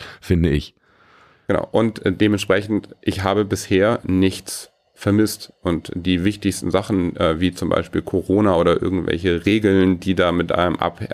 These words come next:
Speaker 2: einhergehen, die kriege ich durch mein Umfeld automatisch mit. Also die wichtigsten Nachrichten, die mich wirklich auch beeinflussen oder die irgendwie in, in,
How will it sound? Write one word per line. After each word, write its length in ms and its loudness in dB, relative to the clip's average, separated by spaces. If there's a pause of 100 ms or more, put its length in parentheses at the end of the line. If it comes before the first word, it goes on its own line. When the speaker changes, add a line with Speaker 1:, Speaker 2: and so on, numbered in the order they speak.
Speaker 2:
einhergehen, 920 0 (260)
die 100 0
kriege 240 -2
ich 80 -6
durch 160 -2
mein 140 2
Umfeld 360 0
automatisch 600 -2
mit. 240 -4 (300)
Also 220 -2
die 180 -2
wichtigsten 480 -2
Nachrichten, 340 -2
die 100 0
mich 200 -2
wirklich 240 -6
auch 80 -8
beeinflussen 800 0
oder 240 0
die 240 -2 (220)
irgendwie 360 0
in, 120 -4
in, 280 -6